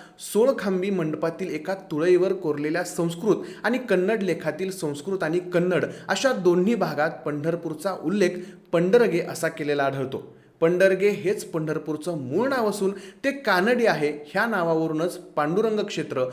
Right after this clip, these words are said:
पांडुरंगपूर, पांढरी क्षेत्र, पांढरीपूर, पांढरी आणि पंढरपूर ही नावे तयार झाली. विठोबाला पांडुरंगही म्हणतात आणि पांडुरंग हे नाव पंढरगे या मूळ क्षेत्रनावावरून पडलं असावं असं सांगितलं जातं. त्यामुळंच पंढरपूर हे ठिकाण महाराष्ट्रासह कर्नाटकमधल्या भाविकांचं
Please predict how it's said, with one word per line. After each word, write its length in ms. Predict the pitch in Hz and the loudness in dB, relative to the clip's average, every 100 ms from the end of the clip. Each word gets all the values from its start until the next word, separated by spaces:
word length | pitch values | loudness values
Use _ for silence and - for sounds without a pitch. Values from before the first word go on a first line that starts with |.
| - - | -8 -4
पांडुरंगपूर, 800 | - 208 214 208 208 202 185 151 | 2 4 6 4 4 2 0 -2
पांढरी 440 | 151 160 160 190 190 | -2 -2 0 0 0
क्षेत्र, 440 | 190 156 - 139 | -4 -8 -4 -2
पांढरीपूर, 760 | 131 151 160 208 220 - 147 143 | -2 0 2 2 0 -2 -4 -4
पांढरी 480 | 143 175 196 202 | 0 0 2 2
आणि 160 | 165 165 | 2 0
पंढरपूर 680 | 185 165 151 185 190 170 147 - - 196 | -2 -2 0 2 2 -2 -6 -8 -6 0
ही 60 | |
नावे 260 | 185 160 160 160 | 2 4 2 2
तयार 200 | 151 143 | 2 2
झाली. 240 | 143 123 - - - | -2 -6 -10 -14 -8
विठोबाला 500 | 139 175 160 147 175 | -4 2 6 4 2
पांडुरंगही 640 | - 143 156 160 160 160 | -4 -2 0 0 0 0
म्हणतात 340 | 160 147 127 - - - | 0 0 -2 -2 -12 -8
आणि 140 | 185 247 | -2 -2
पांडुरंग 600 | 254 196 208 208 202 180 | 2 2 4 4 4 2
हे 180 | 175 185 | 2 2
नाव 200 | 180 190 | 2 0
पंढरगे 560 | 180 156 160 165 160 | 0 0 0 0 0
या 140 | 165 170 | -2 -4
मूळ 240 | 147 165 | -2 -2
क्षेत्रनावावरून 840 | 180 - - 220 254 254 254 247 240 | -2 -6 -6 -2 0 2 2 2 0
पडलं 260 | 202 160 | 2 4
असावं 360 | 156 156 147 151 | 2 2 0 0
असं 120 | 156 | -2
सांगितलं 400 | 151 147 143 151 | -6 -4 -4 -2
जातं. 340 | 143 135 120 - - - - | 0 0 -2 -6 -18 -20 -8
त्यामुळंच 380 | 135 160 190 202 - - | -2 2 2 0 -6 -2
पंढरपूर 460 | 214 214 220 220 208 | 2 6 6 4 2
हे 120 | 196 | 2
ठिकाण 320 | 202 185 185 | 0 0 0
महाराष्ट्रासह 840 | 190 147 123 160 214 - 202 160 170 | 0 -4 -2 0 0 0 -4 -2 -2
कर्नाटकमधल्या 840 | 170 143 139 143 160 151 135 135 | -2 -2 -2 -2 -4 -6 -8 -6
भाविकांचं 680 | 156 127 143 170 214 175 143 | -8 -6 -6 -2 -2 -2 -4